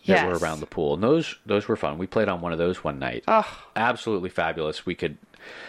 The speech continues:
Speaker 1: we drew people in f-, who were just walking by because
Speaker 2: Right.
Speaker 1: you, you do draw attention when
Speaker 2: Yes.
Speaker 1: you're out on these beds. So if you're shy, which I don't understand,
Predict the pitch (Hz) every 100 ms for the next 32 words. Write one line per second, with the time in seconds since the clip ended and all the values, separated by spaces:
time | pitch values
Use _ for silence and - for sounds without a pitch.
0 | - 107 98 107 113 - 110 104 95 90
1 | 87 85 80 - - - 113 104 104 92
2 | 85 90 92 87 - 82 95 107 80 82
3 | 123 - 120 143 120 - 139 135 104 95
4 | 92 110 117 _ _ - 104 87 71 67
5 | 82 117 - 196 247 78 78 95 _ -
6 | 101 92 85 85 85 87 - 170 - -
7 | - 82 80 - 175 - 139 76 80 139
8 | _ _ _ _ _ _ - - - -
9 | _ _ - - 78 76 78 87 117 -
10 | - 64 -